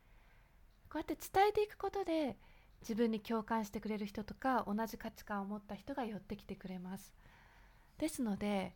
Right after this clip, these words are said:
こうやって発信してることで、付き合ってからやっぱ価値観が違ったから別れようとか、そういうことが起こらないので、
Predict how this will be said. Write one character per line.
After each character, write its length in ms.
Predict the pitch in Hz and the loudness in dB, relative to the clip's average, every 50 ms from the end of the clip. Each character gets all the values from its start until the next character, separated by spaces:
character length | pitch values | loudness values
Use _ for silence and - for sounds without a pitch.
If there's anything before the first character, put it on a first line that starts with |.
| - - - - - - | -14 -20 -20 -20 -14 -4
こ 120 | - 277 | 2 4
う 20 | 294 | 4
や 60 | 294 | 4
っ 40 | 285 | 2
て 80 | - | 0
発 300 | 247 - 269 262 - - | -2 -2 -2 -4 -4 -6
信 180 | - 415 427 440 | -6 -4 -4 -4
し 60 | 440 | -2
て 100 | - 427 | -2 -2
る 100 | 415 403 | -2 -2
こ 120 | - 381 370 | -2 -2 -2
と 120 | 359 302 | -2 0
で、 320 | 226 214 208 190 190 - - - - - - - - - - - | 0 0 0 0 -2 -4 -10 -18 -20 -20 -20 -20 -20 -20 -20 -18
付 160 | - - - - | -18 -6 0 2
き 60 | 440 | 2
合 40 | 440 | 2
っ 80 | 440 | 2
て 100 | - 247 | 0 -2
か 140 | - 196 190 | 0 2 2
ら 180 | 202 202 196 190 | 2 4 2 2
や 120 | 208 233 | 0 0
っ 20 | |
ぱ 100 | - 403 | 0 -2
価 160 | 392 - - - | -2 -2 -6 -8
値 140 | - - | -4 2
観 160 | - 466 403 294 | 2 4 4 4
が 80 | 208 | 2
違 20 | - - - 226 226 | 0 0 -2 -2 -2
っ 60 | - | 0
た 100 | - - | -2 -2
か 100 | - 202 | 0 0
ら 100 | 190 180 | -2 -2
別 300 | 190 180 - - 247 247 | -4 -4 -2 2 2 4
れ 100 | 254 254 | 6 6
よ 140 | 254 247 233 | 6 4 4
う 40 | |
と 140 | 226 - 185 | 0 -4 -10
か、 300 | - - 208 202 196 185 | -8 -4 -2 -2 -2 -2
そ 160 | - - 294 | -2 0 0
う 40 | 311 | 0
い 40 | 320 | 0
う 40 | 302 | 0
こ 140 | - 311 - | -2 -2 0
と 120 | 320 294 | 0 2
が 120 | - 196 - | 2 2 0
起 60 | 185 | 0
こ 140 | - - 240 | 0 2 2
ら 140 | 247 247 233 | 4 4 4
な 140 | 214 208 190 | 2 0 -2
い 60 | 180 | -2
の 120 | 175 180 170 | -2 -4 -2
で、 260 | 196 202 202 185 | 0 0 0 0